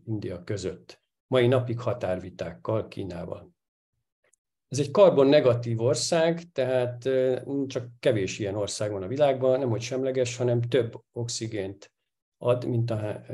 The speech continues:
tehát több, ö, széndioxidot köt meg, inkább így mondom, mint amennyit kibocsát. Ez azért van, mert nincs ipar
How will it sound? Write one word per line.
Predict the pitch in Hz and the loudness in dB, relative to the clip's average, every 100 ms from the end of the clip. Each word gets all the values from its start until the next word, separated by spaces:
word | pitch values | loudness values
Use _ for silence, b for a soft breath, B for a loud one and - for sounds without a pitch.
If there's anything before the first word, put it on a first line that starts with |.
| 110 | -8
tehát | - 101 | -6 -6
több, | - 117 117 | -2 -4 -4
ö, | 113 107 98 - _ | -6 -6 -8 -12 _
széndioxidot | - 123 113 113 104 - 113 101 | -6 0 2 0 -2 -6 -6 -8
köt | - 107 | -8 -4
meg, | 120 127 | -2 -2
inkább | 120 117 98 101 | 0 -2 -4 -4
így | 131 | -4
mondom, | 139 131 123 | -2 0 2
mint | 120 113 | 2 2
amennyit | 110 98 92 | -2 -4 -8
kibocsát. | - 135 170 170 143 113 - _ b b _ _ | -10 -4 -2 2 0 0 -8 _ b b _ _
Ez | - 156 | 0 4
azért | 170 123 | 6 6
van, | 127 | 4
mert | 123 113 | 4 4
nincs | 107 117 | 2 -4
ipar | - 92 87 - | -12 -12 -12 -16